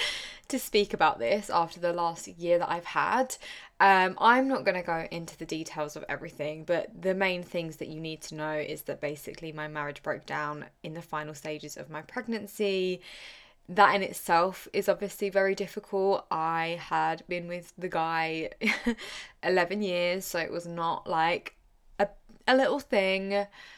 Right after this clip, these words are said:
And the untangling that comes with a breakdown in marriage after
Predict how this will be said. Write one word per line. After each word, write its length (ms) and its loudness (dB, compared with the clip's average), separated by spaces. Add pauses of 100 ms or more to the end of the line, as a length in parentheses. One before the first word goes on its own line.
(240)
And 1040 0 (800)
the 180 6
untangling 840 0
that 160 -2
comes 480 -6
with 200 -2
a 60 -8
breakdown 480 -6
in 140 -10
marriage 520 -4
after 360 -4